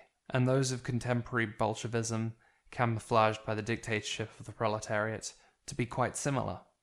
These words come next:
To be more explicit, we can say that by shedding formal authority where it needed the fascism of the stage sets and swastikas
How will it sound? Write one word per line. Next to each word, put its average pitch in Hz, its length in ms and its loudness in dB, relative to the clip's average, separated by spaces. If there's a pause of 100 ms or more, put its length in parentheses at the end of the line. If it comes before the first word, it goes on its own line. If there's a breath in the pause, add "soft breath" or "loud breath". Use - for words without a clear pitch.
(1200)
To - 100 -4
be 170 120 8
more 180 240 6
explicit, 110 680 -2
we 127 140 -2
can 127 160 -4
say 131 240 0
that 120 160 0
by 123 140 2
shedding 135 400 -2
formal 147 420 2
authority 104 720 -4
where 127 220 6
it 117 80 0
needed 131 280 2
the 120 80 -2
fascism 120 600 2
of 104 120 -2
the 135 120 2
stage 127 420 4
sets - 460 0
and 107 100 -4
swastikas - 840 0